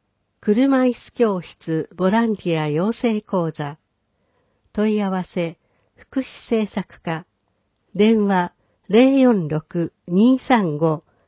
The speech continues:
四八二零。市内小中学校で行われる車椅子体験事業などを行う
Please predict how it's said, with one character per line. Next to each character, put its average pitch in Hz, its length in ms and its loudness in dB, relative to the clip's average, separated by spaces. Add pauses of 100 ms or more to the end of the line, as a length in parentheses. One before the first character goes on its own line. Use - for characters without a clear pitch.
(120)
四 226 240 0
八 247 380 -4
二 180 280 0
零。 156 360 -4 (1200)
市 - 240 -4
内 220 240 0
小 233 240 0
中 262 260 -2
学 247 260 -2
校 175 220 0
で 156 140 -2
行 156 220 -4
わ 185 340 0
れ 170 120 -2
る 165 320 -2 (120)
車 240 360 2
椅 254 120 2
子 - 120 -20
体 233 220 0
験 226 280 0
事 240 160 -2
業 202 220 0
な 156 140 -2
ど 147 300 -2
を 147 40 -6
行 170 140 -4
う 156 380 -2